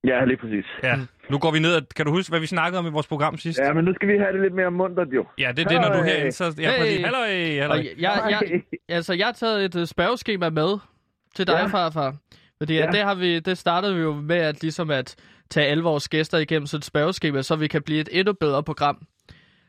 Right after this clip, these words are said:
Speaker 1: Ja,
Speaker 3: Øhm,
Speaker 1: fedt.
Speaker 3: så jeg har lige sådan nogle, øh, tre spørgsmål her til dig, øhm, så vi
Speaker 1: Yes.
Speaker 3: så kan bruge. Og, øhm,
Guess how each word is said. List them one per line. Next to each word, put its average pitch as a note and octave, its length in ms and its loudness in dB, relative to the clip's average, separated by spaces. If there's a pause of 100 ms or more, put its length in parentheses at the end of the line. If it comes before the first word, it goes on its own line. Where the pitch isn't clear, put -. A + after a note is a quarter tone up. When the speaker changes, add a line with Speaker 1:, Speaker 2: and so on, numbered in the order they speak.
(140)
Speaker 1:
Ja, C#3+ 260 2
Speaker 3:
Øhm, D3+ 160 0
Speaker 1:
fedt. - 40 -18 (160)
Speaker 3:
så E3+ 100 0
jeg E3 160 2
har G3 120 0
lige G3+ 200 -2
sådan G3 220 0
nogle, E3 340 2
øh, C#3 60 -2
tre - 320 -2
spørgsmål D#3 540 0
her D#3 180 2
til D3+ 180 -6
dig, D#3+ 260 0 (260)
øhm, D3 360 0
så - 160 -4
vi C#3+ 100 -2
Speaker 1:
Yes. D3+ 80 2
Speaker 3:
så D#3 120 0
kan D3 140 -2
bruge. C#3+ 300 -2 (540)
Og, D3+ 380 2
øhm, D3+ 240 -4